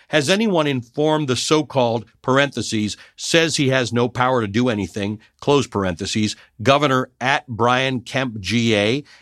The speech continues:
and his puppet lieutenant governor at Jeff Duncan G A that they could easily solve this mess and win? Signature verification and call a special session. So easy," end quote. This was an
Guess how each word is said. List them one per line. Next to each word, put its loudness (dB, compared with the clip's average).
and 2
his 0
puppet -4
lieutenant -2
governor -2
at 0
Jeff 0
Duncan 0
G -2
A -2
that 0
they 4
could -2
easily 2
solve 0
this -2
mess -2
and 2
win? 0
Signature 0
verification 0
and -2
call 2
a -4
special -4
session. -4
So 2
easy," -2
end -2
quote. -6
This 0
was 2
an 0